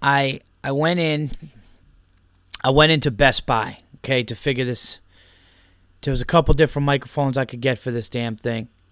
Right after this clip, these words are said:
and I, uh, I got an original one. Then I was like, "Man, nah, this ain't the one." So I, I went to Best Buy. I was talking to the people about it, you know, and I saw some really weird shit today. Okay,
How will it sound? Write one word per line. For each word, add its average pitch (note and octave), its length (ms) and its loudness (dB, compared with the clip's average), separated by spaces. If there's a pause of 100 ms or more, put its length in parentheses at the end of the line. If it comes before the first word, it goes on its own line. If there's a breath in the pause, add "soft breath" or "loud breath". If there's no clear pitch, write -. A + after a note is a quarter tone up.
(120)
and A#2 320 -6 (260)
I, B2 360 -6
uh, C3+ 180 -10
I B2+ 100 -8
got C#3 260 4
an C#3 100 0
original B2+ 500 -2
one. A#2+ 280 -2
Then B2 120 -4
I B2 120 -2
was A#2 140 -6
like, A#2 140 -6
"Man, B2+ 300 -4
nah, C3 260 0
this B2 220 -6
ain't C3 160 -4
the B2 80 -2
one." A#2+ 400 -4 (360 loud breath)
So A#2+ 300 -2
I, A#2+ 140 0
I B2 160 -4
went B2+ 240 -2
to C3 80 -6
Best B2 340 0
Buy. B2 280 2
I A#2 120 0
was A2+ 80 -6
talking B2+ 360 -2
to B2+ 100 -6
the A#2+ 80 -6
people A#2+ 360 -4
about A#2 420 -2
it, A#2 120 -6
you B2+ 140 -6
know, A2+ 240 -6 (680 loud breath)
and A#2+ 320 -4
I B2 120 -4
saw C3+ 260 0
some A#2+ 320 -4
really C3+ 300 2
weird B2 320 -4
shit - 280 -6
today. G#2 300 -8 (1040)
Okay, C3 360 -2